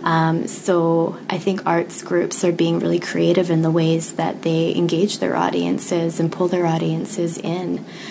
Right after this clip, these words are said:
Um, and to say that we can make professional, creative, exciting, challenging work, and it doesn't have to be downtown.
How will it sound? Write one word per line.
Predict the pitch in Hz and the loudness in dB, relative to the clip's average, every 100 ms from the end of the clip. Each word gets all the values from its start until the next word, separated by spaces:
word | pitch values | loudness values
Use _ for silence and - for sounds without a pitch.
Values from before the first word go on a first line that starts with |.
| - - | -12 -4
Um, | 165 165 165 165 165 - - - | 0 2 2 -2 -6 -12 -14 -6
and | 175 160 165 | -2 -2 -2
to | 180 | -2
say | - 185 165 170 | -2 0 2 2
that | 165 160 156 156 - - - - - | 0 0 2 0 -2 -6 -8 -14 -4
we | 190 226 | 0 0
can | 226 196 | 2 2
make | 185 175 165 - - - | 4 4 4 -2 -10 -10
professional, | - 156 - 165 - 202 180 170 170 170 - - | -2 0 2 2 2 0 2 2 2 0 -8 -10
creative, | - - 175 175 175 175 170 | -8 0 4 4 4 4 2
exciting, | - - - 170 170 170 | -2 0 2 2 2 0
challenging | - 160 165 160 165 165 175 | 0 0 2 2 2 0 0
work, | 240 220 185 - - - - - - - | 2 2 0 -4 -10 -12 -14 -14 -14 -8
and | 185 185 | -2 0
it | 156 | 0
doesn't | - 185 185 - | 2 2 2 0
have | 180 180 - | 0 -2 -2
to | 208 | 0
be | 175 165 | 2 2
downtown. | 165 156 160 - - - - - 240 | 0 0 0 -2 -4 -4 -4 -4 -4